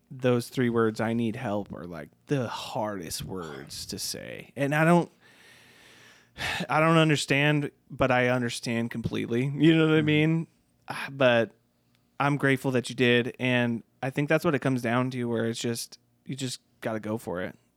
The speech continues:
Speaker 1: you know? And I think, uh,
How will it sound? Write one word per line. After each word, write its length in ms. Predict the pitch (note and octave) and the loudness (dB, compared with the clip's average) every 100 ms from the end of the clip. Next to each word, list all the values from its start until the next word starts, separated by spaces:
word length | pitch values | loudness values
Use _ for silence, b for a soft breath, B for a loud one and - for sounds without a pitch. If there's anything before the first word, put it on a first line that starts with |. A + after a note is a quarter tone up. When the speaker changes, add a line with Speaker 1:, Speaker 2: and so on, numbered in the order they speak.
| - | -16
Speaker 1:
you 120 | B2+ | -12
know? 280 | - G#2 - - | -10 -12 -14 -12
And 400 | A#2 G2+ F2+ G#2+ _ b b b b b _ | -8 -8 -8 -12 _ b b b b b _
I 80 | B2+ | -8
think, 280 | B2+ B2+ A#2 | -2 0 2
uh, 320 | A#2 A2+ A2 | 4 4 2